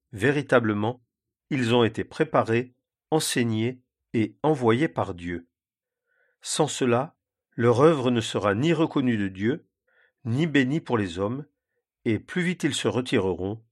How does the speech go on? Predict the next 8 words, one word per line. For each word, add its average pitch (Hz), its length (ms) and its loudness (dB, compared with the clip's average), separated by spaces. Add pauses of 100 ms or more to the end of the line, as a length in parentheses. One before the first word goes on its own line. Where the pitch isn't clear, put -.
(280)
mieux 123 240 2
cela 127 260 2
vaudra. 85 480 -6 (1500)
Et 110 160 2
l'Éternel 131 540 4
dit 127 220 -4
à 107 300 6
Aaron, « 104 420 -2